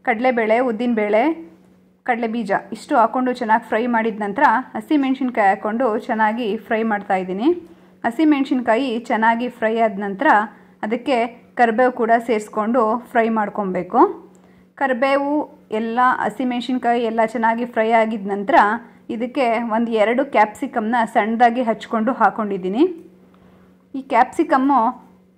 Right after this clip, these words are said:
ಆ, ತುಂಬ late ಏನಾಗಲ್ಲ ಬೇಯೋದಕ್ಕೆ, ಬೇಗ ಬೇಯುತ್ತೆ. ಒಂದು ಎರಡು ನಿಮಿಷ fry ಮಾಡಿದ್ರೆ ಎಣ್ಣೆಯಲ್ಲಿ ಸಾಕು, ಚೆನ್ನಾಗಿ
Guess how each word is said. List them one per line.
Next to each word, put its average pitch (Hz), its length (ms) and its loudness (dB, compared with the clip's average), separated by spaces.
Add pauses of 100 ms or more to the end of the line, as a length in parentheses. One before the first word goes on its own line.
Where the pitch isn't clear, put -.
(100)
ಆ, 220 320 0
ತುಂಬ 262 340 0 (120)
late 233 460 0
ಏನಾಗಲ್ಲ 220 440 2
ಬೇಯೋದಕ್ಕೆ, 202 600 -2
ಬೇಗ 220 300 -2
ಬೇಯುತ್ತೆ. 196 560 -2
ಒಂದು 233 220 -2
ಎರಡು 214 240 2
ನಿಮಿಷ 220 260 -4 (500)
fry 247 220 4
ಮಾಡಿದ್ರೆ 220 460 2
ಎಣ್ಣೆಯಲ್ಲಿ 208 440 0
ಸಾಕು, 220 600 2
ಚೆನ್ನಾಗಿ 208 460 -2